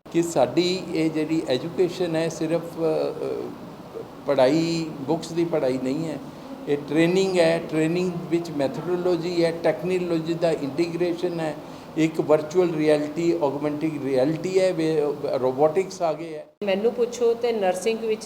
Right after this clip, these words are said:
Speaker 2: ਥਿਊਰੀ ਦਾ ਤਾਂ ਰੋਲ ਹੈਗਾ ਹੀ ਹੈਗਾ ਹੈ, ਪਰ ਬੇਸਿਕ ਤੇ it is practical। ਜਿੰਨੀ ਦੇਰ ਸਾਨੂੰ ਕੰਮ ਨਹੀਂ ਕਰਨਾ ਆਊਗਾ,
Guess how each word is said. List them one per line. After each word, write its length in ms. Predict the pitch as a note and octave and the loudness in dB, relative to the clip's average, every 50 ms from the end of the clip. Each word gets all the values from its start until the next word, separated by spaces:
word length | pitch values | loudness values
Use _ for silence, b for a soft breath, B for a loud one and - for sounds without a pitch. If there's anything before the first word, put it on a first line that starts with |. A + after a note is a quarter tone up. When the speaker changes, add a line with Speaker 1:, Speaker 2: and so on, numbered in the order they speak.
| - - - | -12 -10 -4
Speaker 2:
ਥਿਊਰੀ 300 | - F#3+ F3+ F3+ G3+ G3+ | -2 -2 -2 -2 -2 0
ਦਾ 160 | G3+ G#3 G#3 | 0 0 0
ਤਾਂ 140 | - A3+ G#3+ | 0 0 -2
ਰੋਲ 240 | G3+ F3+ F3 F#3 F#3+ | 0 0 0 -2 -2
ਹੈਗਾ 280 | F#3 F#3 E3 C#3 D3 | -2 -4 -2 -2 0
ਹੀ 120 | E3 F#3+ F#3+ | 0 0 0
ਹੈਗਾ 260 | G#3 G#3 F#3+ E3 F3 | -2 -2 -2 -2 -2
ਹੈ, 160 | F#3+ G#3+ - B B B B B B B - | -4 -4 -6 B B B B B B B 2
ਪਰ 120 | A3 G#3 | 2 2
ਬੇਸਿਕ 460 | E3 D#3 F#3 F#3 F#3 F#3 - C4 - - - - | 2 2 0 0 0 0 -2 -6 -6 -4 0 2
ਤੇ 240 | B3 A#3+ - G3+ | 2 2 2 0
it 60 | G3 - | -2 0
is 220 | G#3+ G#3+ A3 A3 - | 0 0 0 0 -4
practical। 600 | - - - E3+ - - - - - - G2 E2+ - - - - - - - - - - - - - - - - - - - - - - - | -8 -6 -6 -6 -6 -6 -8 -12 -12 -10 -12 -12 -14 -16 -18 -18 -20 -20 -20 -20 -18 -18 -16 -16 -16 -16 -16 -18 -18 -20 -20 -18 -14 -8 -4
ਜਿੰਨੀ 320 | G3 A3+ B3 C4+ D4 C#4+ | -2 0 0 0 0 2
ਦੇਰ 260 | - A3+ A3 A3 A3 | 6 6 6 6 6
ਸਾਨੂੰ 320 | G#3+ - A3 G#3 G#3 G#3+ G#3 | 2 -2 -2 -2 -2 -2 -2
ਕੰਮ 260 | - F#3+ F3+ F#3 G3+ | -2 -2 -2 0 -2
ਨਹੀਂ 120 | A3 A3+ | -2 -2
ਕਰਨਾ 360 | G#3+ G3 F3 D#3+ E3 E3+ F3+ | -2 -2 -2 -2 -2 -4 -4
ਆਊਗਾ, 720 | F3+ F3+ - D3+ D#3 D#3+ E3+ D#3+ D#3+ D3+ C3+ C#3 C#3+ - | -4 -4 -2 0 0 0 0 0 0 -2 -2 -2 -4 -8